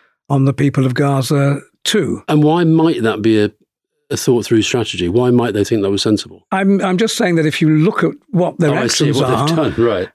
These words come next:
Speaker 1: you can deduce that strategy. It's difficult to deduce any other strategy other than maybe a total frustration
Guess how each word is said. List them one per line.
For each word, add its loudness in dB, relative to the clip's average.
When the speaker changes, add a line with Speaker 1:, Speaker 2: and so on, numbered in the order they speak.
Speaker 1:
you 2
can 0
deduce 0
that -2
strategy. -2
It's -2
difficult 0
to 0
deduce 2
any 2
other 0
strategy 0
other 0
than 2
maybe 2
a 0
total -2
frustration -2